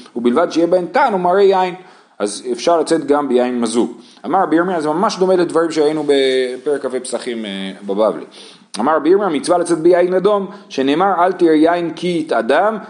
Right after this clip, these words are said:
כי ייתן בכוס עינו", כן? אז יין הוא אדום. תני, מבושל כמתובל.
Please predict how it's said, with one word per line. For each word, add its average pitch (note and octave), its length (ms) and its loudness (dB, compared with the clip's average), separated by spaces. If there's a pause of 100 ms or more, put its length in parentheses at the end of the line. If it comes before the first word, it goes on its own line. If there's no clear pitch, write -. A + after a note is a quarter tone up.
כי C3+ 100 -2
ייתן E3 280 2
בכוס D3 340 2
עינו", A#2+ 360 0
כן? F3+ 180 2
אז B2+ 120 0
יין G3 400 4
הוא F3+ 220 2
אדום. B2+ 400 0 (300)
תני, F3 320 0 (260)
מבושל A#3 760 2
כמתובל. C3 720 2